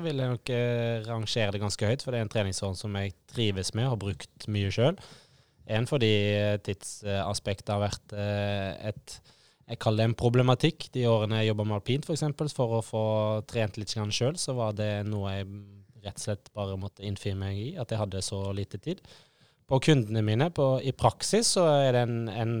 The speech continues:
treningsform eller metode som jeg bruker ganske høyt, så...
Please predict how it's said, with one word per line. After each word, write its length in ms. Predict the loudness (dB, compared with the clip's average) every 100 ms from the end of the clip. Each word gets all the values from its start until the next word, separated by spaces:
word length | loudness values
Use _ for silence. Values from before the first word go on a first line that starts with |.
| -2
treningsform 680 | 0 2 0 0 0 2
eller 80 | 0
metode 320 | 0 0 -2
som 160 | -2 0
jeg 40 | 0
bruker 240 | 0 -2
ganske 260 | -2 0 4
høyt, 160 | 4 2
så... 300 | -2 -2